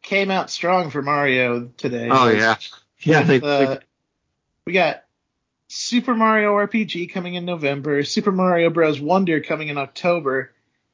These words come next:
Speaker 1: that Peach game's coming in twenty twenty-four, and I don't, did we see a date for Luigi's Mansion Dark Moon?
Speaker 2: Yeah.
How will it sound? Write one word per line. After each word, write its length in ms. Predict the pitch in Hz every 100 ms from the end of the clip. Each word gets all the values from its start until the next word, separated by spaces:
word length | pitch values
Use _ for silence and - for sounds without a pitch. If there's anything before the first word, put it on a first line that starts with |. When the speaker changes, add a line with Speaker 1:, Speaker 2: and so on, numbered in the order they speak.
| _
Speaker 1:
that 180 | - -
Peach 280 | 214 226 -
game's 280 | 170 156 -
coming 240 | 175 165
in 100 | 151
twenty 260 | - 165 156
twenty-four, 680 | 170 156 - 170 160 143 139
and 180 | 147
I 60 | 151
don't, 300 | 233 247 _
did 140 | 202
we 100 | 254
see 240 | 294 277 277
a 40 |
date 280 | 240 262 254
for 400 | 247 240 233 226
Luigi's 460 | 220 226 202 208 214
Mansion 360 | 214 202 208
Dark 240 | 180 196 214
Moon? 160 | 214 208
Speaker 2:
Yeah. 220 | 185